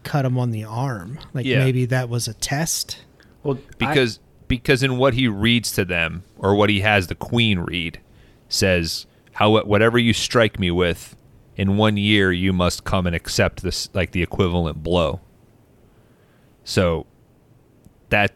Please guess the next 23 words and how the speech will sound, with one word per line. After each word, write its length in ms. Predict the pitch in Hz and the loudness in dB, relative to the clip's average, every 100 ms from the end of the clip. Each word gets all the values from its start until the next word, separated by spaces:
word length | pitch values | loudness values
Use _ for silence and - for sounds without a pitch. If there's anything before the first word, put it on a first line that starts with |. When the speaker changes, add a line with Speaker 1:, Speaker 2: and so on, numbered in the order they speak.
| _ - | _ -4
Speaker 2:
so 180 | - 104 | 0 2
when 180 | 110 | 2
he 120 | 110 110 | 2 0
was 140 | 95 | 0
talking 460 | - 233 - 120 98 | -2 -2 -2 -2 -4
it 100 | 90 | 0
out, 340 | 104 87 - _ _ _ _ _ _ _ - | 2 0 -2 _ _ _ _ _ _ _ -2
I 100 | 95 | 0
wish 240 | 98 - | 2 2
he 80 | 101 | 2
would 120 | 92 | 0
have 80 | 85 | 0
said 220 | - 87 | 0 0
that 220 | 82 78 | -2 -6
too, 280 | - 107 98 - | -2 -2 -2 -4
like, 400 | 73 71 - - _ _ _ _ - | -8 -8 -14 -20 _ _ _ _ -18
"Equivalent 520 | - 117 95 98 82 | 0 2 2 0 0
blow. 260 | 87 95 82 | 2 4 4
How 140 | 92 95 | 2 2
am 80 | |
I 80 | 92 | 2
supposed 420 | - 87 92 85 - | 0 0 0 0 -2
to?" 200 | 85 | -2